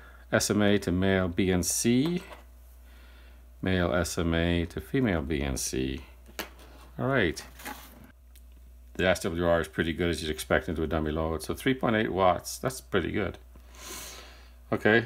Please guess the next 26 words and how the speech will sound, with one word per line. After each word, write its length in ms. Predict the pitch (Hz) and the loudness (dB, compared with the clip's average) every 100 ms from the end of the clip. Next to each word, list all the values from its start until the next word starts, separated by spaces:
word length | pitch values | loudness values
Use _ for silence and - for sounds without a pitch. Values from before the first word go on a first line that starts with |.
| - | 2
and 160 | - 98 | 2 2
let's 260 | 113 - | 2 -2
try 300 | - 113 104 | 0 4 6
the 300 | 101 98 92 | 6 4 2
other 240 | 113 113 92 | 2 2 2
band. 480 | 87 82 110 220 - - - - - - - - - - - - - - - - - - - - | 2 2 0 -2 -6 -20 -20 -20 -20 -20 -20 -20 -20 -20 -20 -20 -20 -20 -20 -20 -20 -20 -16 -6
So 120 | 92 | -2
we're, 180 | 90 - - - | 0 -2 -4 -2
we're 80 | |
at 140 | - - | 0 2
a 20 | |
hundred 240 | 98 90 | 2 0
seventy-two 400 | - - 92 - | -2 -2 -2 -2
megahertz 520 | 87 87 82 87 80 - | 2 2 2 0 -2 0
here. 120 | 85 | 0
I'm 80 | 80 | 0
sure 220 | - 90 | 0 -2
we 80 | 85 | -2
could 160 | - | -2
go 60 | 90 | -2
down 180 | 82 85 | 0 0
lower 260 | 92 87 | 0 0
and 100 | 82 | -2
see 160 | - 90 | -2 -2
what's 240 | 87 87 | -2 -2
like. 200 | 92 87 | -2 -4